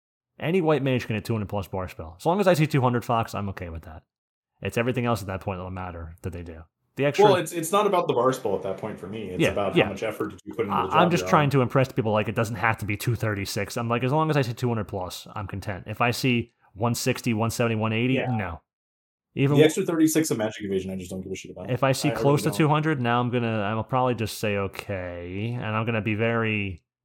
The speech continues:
Speaker 1: very wary and maybe ask some other questions like, uh, you know,
Speaker 2: Mm-hmm.
Speaker 1: just what, what's your D Ts? Like, there's, uh, like, I, I probably might ask that question for a white mage 'cause their idol set is their D T set. I'll check their idol set, and that answer, that question is answered.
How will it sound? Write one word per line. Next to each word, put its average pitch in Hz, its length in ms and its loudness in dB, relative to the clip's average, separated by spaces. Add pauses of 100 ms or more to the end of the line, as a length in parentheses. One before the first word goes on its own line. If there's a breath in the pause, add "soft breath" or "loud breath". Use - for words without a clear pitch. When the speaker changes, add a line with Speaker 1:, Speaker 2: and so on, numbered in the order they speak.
(120)
Speaker 1:
very 127 220 4
wary 113 560 2
and 101 100 -2
maybe 104 240 0
ask 101 180 0
some 110 100 -4
other 98 100 -4
questions 98 580 -4
like, 95 320 -10
uh, 92 360 -6 (440)
you 95 120 -8
know, 92 360 -6
Speaker 2:
Mm-hmm. 113 240 -8 (220)
Speaker 1:
just - 240 -8 (720)
what, 104 260 -4
what's 107 180 -6
your 110 80 -4
D 101 200 -6
Ts? 104 240 -6
Like, 127 200 0
there's, 160 220 -4
uh, - 560 -6
like, 170 160 -10
I, 170 40 -2 (240)
I - 80 -12
probably 185 220 0
might 147 80 4
ask 131 100 4
that 123 120 0
question 117 240 2
for 104 120 -4
a 98 40 -2
white 101 260 -2
mage 107 280 -2
'cause 104 140 -4
their 107 180 -2
idol 107 200 0
set 104 180 -4
is 104 80 -2
their 107 100 -4
D 107 140 -4
T 110 140 -2
set. 120 260 0 (320 soft breath)
I'll 104 80 -2
check 113 180 -2
their 98 140 -4
idol 107 160 2
set, 117 220 -2
and 98 80 -10
that 95 80 -10
answer, 101 280 -6
that 101 120 -4
question 107 280 -2
is 92 80 -8
answered. 117 380 -4